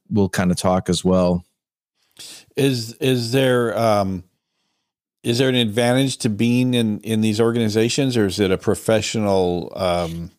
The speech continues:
Speaker 2: just a good thing on your resume?
Speaker 1: Uh, well, number one, you, uh, if you're gonna be doing polygraphs and you're not with the department, um, getting insurance is extremely important, liability insurance.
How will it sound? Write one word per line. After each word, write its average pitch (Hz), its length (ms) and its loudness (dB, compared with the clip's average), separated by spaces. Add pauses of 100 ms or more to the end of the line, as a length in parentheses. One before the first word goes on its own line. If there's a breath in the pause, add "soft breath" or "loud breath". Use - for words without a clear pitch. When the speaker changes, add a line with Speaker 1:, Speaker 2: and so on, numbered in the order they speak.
(200)
Speaker 2:
just 110 160 -2
a 113 60 0
good 95 200 -2
thing 101 180 -2
on 92 80 -2
your 90 100 -4
resume? 101 440 -2 (1080 loud breath)
Speaker 1:
Uh, 135 280 0
well, 139 200 4
number 143 260 2
one, 143 220 4
you, 123 260 4 (200)
uh, 107 280 0
if 104 120 -2
you're 117 80 2
gonna 139 140 2
be 143 120 2
doing 139 180 2
polygraphs 123 580 0
and 104 100 4
you're 104 100 2
not 107 420 2
with 120 140 0
the 120 80 2
department, 107 640 0
um, 92 400 2
getting 113 360 0
insurance 104 580 0
is 92 600 0
extremely 98 460 0
important, 92 400 0
liability 95 480 2
insurance. 90 520 0